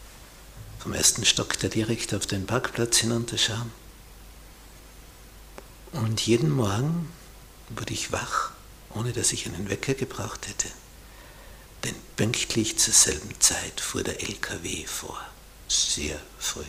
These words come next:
am Morgen. Und dann gingen die Lichter an, dann wurde das lebendig da drüben. Und dann hast du gesehen,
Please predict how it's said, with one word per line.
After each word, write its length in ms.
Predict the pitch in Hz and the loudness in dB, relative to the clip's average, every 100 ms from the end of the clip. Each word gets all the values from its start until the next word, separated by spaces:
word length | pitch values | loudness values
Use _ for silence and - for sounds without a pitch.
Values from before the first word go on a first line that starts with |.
| - - | -14 -12
am 80 | - | -12
Morgen. 140 | - - - - - - - - - - - - - - - | -10 -10 -12 -14 -20 -20 -20 -20 -18 -18 -18 -20 -18 -18 -14
Und 180 | - 117 | -6 -2
dann 300 | 107 113 - | -2 -2 -4
gingen 300 | - 104 104 | 0 2 2
die 80 | 101 | 2
Lichter 460 | 104 117 - 104 - | 2 0 -2 -4 -4
an, 160 | 120 | -6
dann 200 | 113 107 | -4 -4
wurde 180 | 107 104 | -2 -2
das 200 | 95 - | 2 2
lebendig 540 | 90 - - - 85 - | 2 -4 -4 -4 -6 -8
da 120 | - | -8
drüben. 280 | - - - - - - - - - - - - - - | -6 -8 -12 -18 -20 -20 -20 -20 -20 -20 -18 -20 -20 -12
Und 120 | - | -8
dann 100 | - | -4
hast 200 | - - | 2 2
du 40 | - | 2
gesehen, 320 | - - - | 2 2 0